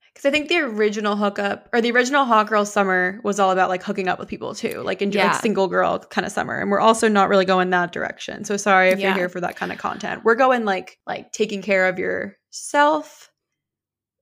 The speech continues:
Speaker 1: maximizing your leisure,
Speaker 2: Yeah, yeah.
Speaker 1: self-care. <laughs>
Speaker 2: Yeah.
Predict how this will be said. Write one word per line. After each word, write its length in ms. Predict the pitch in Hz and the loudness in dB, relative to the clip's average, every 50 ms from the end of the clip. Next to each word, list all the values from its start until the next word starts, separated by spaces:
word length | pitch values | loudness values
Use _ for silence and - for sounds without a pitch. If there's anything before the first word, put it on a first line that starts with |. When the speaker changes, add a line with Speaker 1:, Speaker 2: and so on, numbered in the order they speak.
| _ _ _ _ - - | _ _ _ _ -8 -4
Speaker 1:
maximizing 720 | 208 190 190 190 - - 208 208 196 196 175 190 196 185 | -2 0 0 -2 -4 -4 -2 -2 -2 -2 -2 -4 -6 -4
your 160 | 180 170 170 | -4 -4 -4
leisure, 720 | 170 185 220 247 277 269 240 240 294 302 302 294 302 294 294 - - - _ _ _ _ _ _ _ _ | -4 -2 -2 0 0 -2 -2 0 0 2 2 2 0 -2 -4 -10 -20 -20 _ _ _ _ _ _ _ _
Speaker 2:
Yeah, 260 | 208 202 196 - - - | -8 -6 -6 -4 -6 -8
yeah. 40 | - | -8
Speaker 1:
self-care. 880 | 220 - 220 208 214 208 - - - 214 226 254 285 320 320 320 320 320 - _ - - - - | -2 2 2 2 2 2 -2 -4 -2 0 0 2 2 0 0 -2 -4 -6 -10 _ -20 -4 0 0
<laughs> 240 | 262 - - 330 | 2 4 4 2
Speaker 2:
Yeah. 300 | 226 202 185 - - 208 | 2 2 -2 -2 -4 -6